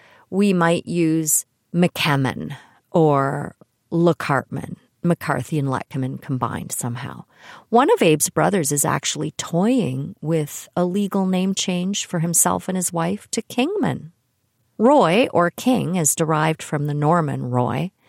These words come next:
and Letkeman. I think that's a pretty cool name if you're gonna go to the trouble of changing it.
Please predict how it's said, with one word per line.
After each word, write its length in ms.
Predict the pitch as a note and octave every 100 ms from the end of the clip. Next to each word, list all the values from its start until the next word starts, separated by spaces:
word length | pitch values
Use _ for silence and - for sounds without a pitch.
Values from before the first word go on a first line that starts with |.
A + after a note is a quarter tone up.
| - -
and 180 | C4 B3
Letkeman. 600 | C4+ - - E3+ C#3 C#3+ _ - - -
I 100 | A3
think 220 | G4+ G#4
that's 220 | F4+ -
a 60 | -
pretty 260 | F3 F3
cool 300 | - - D#3+
name 340 | C#3 C#3+ F3+ D#3
if 160 | C3+
you're 80 | D3+
gonna 200 | D#3 D3+
go 180 | C#3+ D3
to 100 | D3+
the 80 | -
trouble 320 | - D3 C#3+
of 140 | -
changing 440 | - D3 D3+ D#3+
it. 120 | C#3